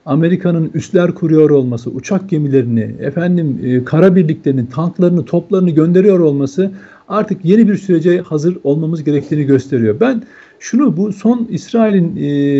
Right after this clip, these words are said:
e, yedisinden beri yaptığı saldırılara ve ona verilen tepkilere, desteğe daha doğrusu, t-, desteğe baktığım zaman Batı dünyasından,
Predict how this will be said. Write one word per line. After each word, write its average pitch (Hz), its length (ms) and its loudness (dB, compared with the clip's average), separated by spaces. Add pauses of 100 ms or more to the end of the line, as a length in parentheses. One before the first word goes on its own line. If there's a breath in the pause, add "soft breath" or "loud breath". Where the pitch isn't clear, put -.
(440)
e, - 100 0
yedisinden 196 920 4
beri 123 280 2 (300 soft breath)
yaptığı 202 420 0
saldırılara 156 800 0 (400 soft breath)
ve 175 120 4
ona 202 320 2
verilen 208 340 0
tepkilere, 151 600 -2
desteğe 185 440 2
daha 127 200 0
doğrusu, 101 380 -8 (160)
t-, 139 160 -14
desteğe 151 420 -2
baktığım 170 300 -6
zaman 143 240 -4
Batı 123 220 -6
dünyasından, 123 720 -2